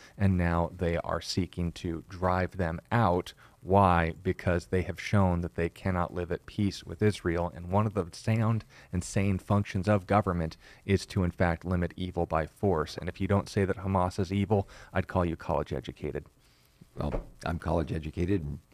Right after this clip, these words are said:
Speaker 2: I
Speaker 1: Modern, not college
Speaker 2: <laughs>
Speaker 1: educated.
Speaker 2: I don't, I don't believe that, uh, Hamas is anything else but who they claim to be, a terrorist organization. So, there you go.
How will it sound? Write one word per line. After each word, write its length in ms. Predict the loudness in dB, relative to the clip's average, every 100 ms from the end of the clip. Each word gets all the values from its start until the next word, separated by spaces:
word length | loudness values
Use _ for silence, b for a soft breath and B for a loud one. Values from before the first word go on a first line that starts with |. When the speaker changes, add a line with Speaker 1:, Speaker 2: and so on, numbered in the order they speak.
| -20 -4
Speaker 2:
I 80 | 8
Speaker 1:
Modern, 320 | 10 10 8
not 180 | 0 -2
college 240 | 6 8 12
Speaker 2:
<laughs> 20 |
Speaker 1:
educated. 360 | 12 12 12 12
Speaker 2:
I 140 | 12
don't, 240 | 12 8 6 0 6
I 80 | 10
don't 160 | 10
believe 380 | 10 10 10 8 B B B
that, 320 | 2 2 2
uh, 100 | 0
Hamas 380 | 2 4 4 4
is 120 | 4
anything 360 | 4 4 4 6
else 340 | 6 6 2 -2
but 200 | -2 -2 _ _ _
who 120 | -4 0
they 140 | 0
claim 240 | 0 0
to 60 | 6
be, 160 | 8 6
a 60 |
terrorist 480 | 4 -2 0 -2 -2
organization. 680 | -6 -4 -8 -6 -8 -12 -18 _
So, 180 | -4 -4 -4 _ -18 B B B
there 120 | 2 2
you 80 |
go. 200 | 6 4